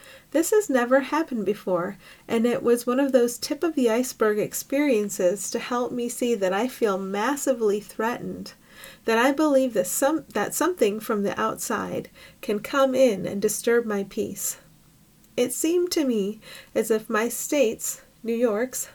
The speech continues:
homeschooling regulations were being ignored, and I felt a lot of turmoil about it. I felt a lot of self-protectiveness. I perceived myself as having rights,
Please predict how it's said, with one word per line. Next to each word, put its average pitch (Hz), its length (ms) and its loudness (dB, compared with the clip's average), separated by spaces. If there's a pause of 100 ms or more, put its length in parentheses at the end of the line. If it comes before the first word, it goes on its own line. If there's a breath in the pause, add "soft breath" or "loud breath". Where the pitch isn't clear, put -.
homeschooling 254 680 0
regulations 202 920 -2
were 220 140 4
being 220 340 0
ignored, 226 640 0 (540 loud breath)
and 226 140 0
I 254 120 2
felt 233 280 -2
a 226 60 0
lot 196 240 -2
of 208 160 -8
turmoil 196 560 0
about 180 320 -4
it. - 180 -12 (540)
I 220 120 -6
felt 285 360 0
a 233 80 0
lot 220 260 4
of 269 100 2
self-protectiveness. 233 1300 -4 (640 loud breath)
I 196 100 -2
perceived 262 560 0
myself 233 500 2
as 214 120 -6
having 214 400 0
rights, - 540 0